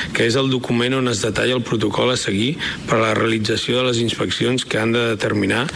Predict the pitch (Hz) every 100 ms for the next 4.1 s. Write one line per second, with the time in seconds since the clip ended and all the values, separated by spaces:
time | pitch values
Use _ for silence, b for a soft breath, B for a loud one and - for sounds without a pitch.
0 | B B - - 120 123 117 113 107 -
1 | 101 - 117 107 127 165 - B B B
2 | - 117 131 139 - 127 107 127 135 123
3 | 104 110 123 135 127 117 104 123 143 156